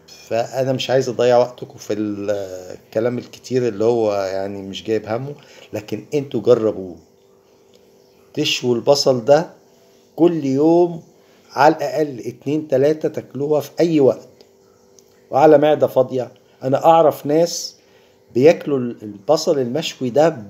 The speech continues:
بس، وده له نظام معين في التخسيس، وشرحته عند ناس عندي في الصيدلية للتخسيس، جاب فايدة روعة. أسلوب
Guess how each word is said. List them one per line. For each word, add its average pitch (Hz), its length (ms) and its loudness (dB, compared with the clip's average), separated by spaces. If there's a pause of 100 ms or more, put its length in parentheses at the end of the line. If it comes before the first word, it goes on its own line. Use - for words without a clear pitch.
بس، - 600 0 (1500)
وده 135 520 6
له 139 220 4
نظام 139 380 0
معين 139 440 2
في 143 100 -14
التخسيس، 139 720 -8
وشرحته 107 640 0
عند 117 260 -6 (1300)
ناس 123 460 0
عندي 117 340 -2
في - 100 -14
الصيدلية 127 920 4
للتخسيس، 120 800 -6
جاب 120 300 -2
فايدة 110 440 0
روعة. 98 640 0 (920)
أسلوب 135 520 0